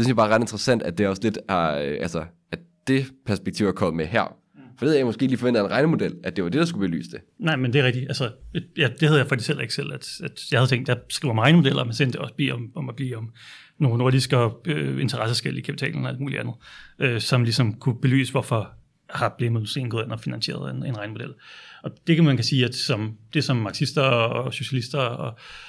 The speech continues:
Speaker 2: måske har, har undervurderet ved kapitalismen, det er, hvor fleksibel den er. Altså det, det har den vist sig at være. Hver gang vi tror, at nu kommer det store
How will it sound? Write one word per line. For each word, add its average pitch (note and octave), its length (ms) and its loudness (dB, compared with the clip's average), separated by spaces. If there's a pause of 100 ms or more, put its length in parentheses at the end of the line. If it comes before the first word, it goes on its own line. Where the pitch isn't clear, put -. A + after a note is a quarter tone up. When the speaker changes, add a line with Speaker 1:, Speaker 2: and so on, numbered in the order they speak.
(140)
Speaker 2:
måske C3+ 320 0
har, G#2+ 360 -2
har D3 120 -6
undervurderet D3+ 420 4
ved A#2 80 -2
kapitalismen, C3 520 0
det C3+ 80 2
er, C3 80 4
hvor A2+ 100 -2
fleksibel D3 560 -2
den - 100 -10
er. - 220 -12 (100)
Altså C3+ 160 -6
det, B2 320 0
det D3+ 80 6
har B2 80 2
den C3 100 4
vist C3+ 180 -2
sig C3 120 -2
at C3+ 60 -6
være. C3 220 -2 (320)
Hver D3 100 4
gang B2+ 180 4
vi A#2+ 40 2
tror, C3+ 200 4
at B2+ 60 4
nu B2+ 80 4
kommer C3 300 0
det A#2+ 120 -6
store A#2+ 460 -4